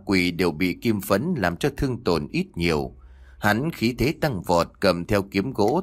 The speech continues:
tà sung hữu đột, vừa đánh vừa hướng Tiểu Minh mà nói. Tiểu Minh phía bên kia uy phong cũng không kém, nghe Trần Kiên nói vòng qua thì liền khoái chí đáp, "Trần Kiên huynh đệ, kim phấn của cậu dạy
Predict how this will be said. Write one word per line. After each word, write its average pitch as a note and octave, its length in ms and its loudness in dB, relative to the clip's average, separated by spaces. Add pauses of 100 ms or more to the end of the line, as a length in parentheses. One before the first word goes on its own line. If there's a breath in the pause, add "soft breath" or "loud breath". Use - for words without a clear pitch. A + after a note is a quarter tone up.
tà D#2 220 2
sung G#2+ 300 -2
hữu D3 200 -2
đột, F2 300 0 (360 soft breath)
vừa A#2 140 4
đánh G2+ 340 0
vừa F2 300 2
hướng G2+ 220 -2 (100)
Tiểu E2+ 180 2
Minh E2+ 240 -4
mà D2+ 100 2
nói. A#2+ 360 -2 (920 soft breath)
Tiểu B2 120 6
Minh A2 380 2
phía G2 140 0
bên G#2 280 2
kia G2+ 340 2
uy G#2 220 0
phong F#2 360 0
cũng D3 160 -4
không F2+ 300 -2
kém, G2 300 0 (420 loud breath)
nghe G#2 320 2
Trần F2+ 320 -2
Kiên C#3 280 -2
nói F#3+ 120 0
vòng F2+ 360 0
qua D3 320 2
thì G2+ 100 0
liền E2+ 360 -2
khoái F#2+ 260 -2
chí A#2 180 -2
đáp, F#3 200 0 (1000 loud breath)
"Trần A2+ 360 2
Kiên D3+ 180 2
huynh C#3 300 0
đệ, F2+ 300 2 (140)
kim B2+ 180 4
phấn A2 260 2
của G2 180 2
cậu F2+ 320 2
dạy E2 240 0